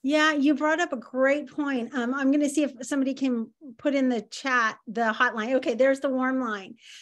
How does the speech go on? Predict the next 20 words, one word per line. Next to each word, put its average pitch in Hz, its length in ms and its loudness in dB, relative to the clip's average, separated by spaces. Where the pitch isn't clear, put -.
So 262 540 6
for 269 220 4
those, 285 360 2
uh, 285 200 -4
um, 233 480 -4
navigators 247 640 2
that 226 180 2
need 254 320 0
help, 262 360 -4
um, 220 420 -6
and 262 440 -2
need, 262 400 2
need 254 300 2
some 254 300 2
coaching 277 580 -2
from, 240 400 -4
uh, 220 360 -6
for 240 360 -2
our 226 140 0
doctors, 220 680 -2